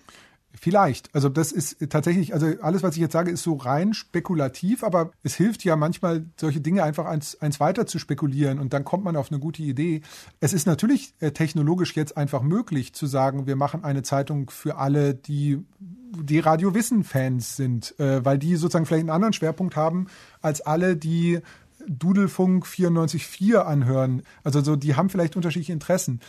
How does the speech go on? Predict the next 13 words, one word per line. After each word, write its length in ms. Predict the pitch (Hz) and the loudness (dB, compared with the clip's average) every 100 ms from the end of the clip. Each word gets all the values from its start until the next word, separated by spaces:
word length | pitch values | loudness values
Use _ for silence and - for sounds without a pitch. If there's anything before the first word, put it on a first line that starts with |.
| - - _ | -20 -20 _
Das 180 | 147 147 | 0 2
ist 120 | 220 | 4
wiederum 320 | 214 208 180 | 4 4 6
mit 140 | 185 180 | 4 2
total 240 | 165 156 | 2 2
vielen 240 | - 196 185 | 4 2 2
Problemen 420 | 151 139 208 247 | 0 2 2 2
verbunden, 600 | - 123 151 160 147 139 | 0 2 4 4 4 4
wenn 200 | 151 147 | 2 2
wir 160 | 147 | 0
die 200 | 139 143 | 0 -2
Idee 360 | 156 127 147 208 | -2 0 2 2
von 340 | 202 156 151 | 2 0 0